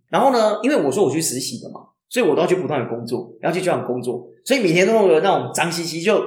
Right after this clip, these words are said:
一个要去田里工作的人，然后每天进出高级饭店这样，<laughs> 就是一个非常跳动的，就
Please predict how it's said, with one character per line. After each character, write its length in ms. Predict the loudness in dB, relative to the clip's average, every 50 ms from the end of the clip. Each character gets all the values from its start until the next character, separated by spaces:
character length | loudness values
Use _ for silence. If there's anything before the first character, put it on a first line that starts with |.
| -6 -12 -14 -18 -20 -20 _
一 140 | -4 -2 2
个 400 | 4 6 6 6 2 0 -8 -14 -16 -20 -20 _ _
要 100 | -2 0
去 120 | 0 0
田 160 | 2 2 2 2
里 80 | 4
工 180 | 2 2 2 4
作 100 | 4 6
的 80 | 6
人， 120 | 6 4 4
然 80 | 2
后 140 | 2 2 2
每 120 | 2 2 2
天 140 | 2 2
进 140 | 2 0 2
出 140 | 2 2 4
高 140 | 4 2 2
级 80 | 2 2
饭 180 | 2 0 2
店 140 | 2 0 0
这 80 | 2 2
样， 140 | 0 0 -4 -10 -16 -20 -20 _ _ _ _ _ _
<laughs> 600 | _ -18 -18 -16 -16 -16 -18 -18 -20 -20 -4 _
就 80 | 0 2
是 80 | 4
一 20 | 4
个 100 | 4 4
非 120 | 4 2
常 180 | 2 2 0 0
跳 200 | 0 2 4 4
动 160 | 4 4 4
的， 100 | 2 2 2 0 -6 -12 -16 -20 -20 -20 -12 _
就 140 | 2 2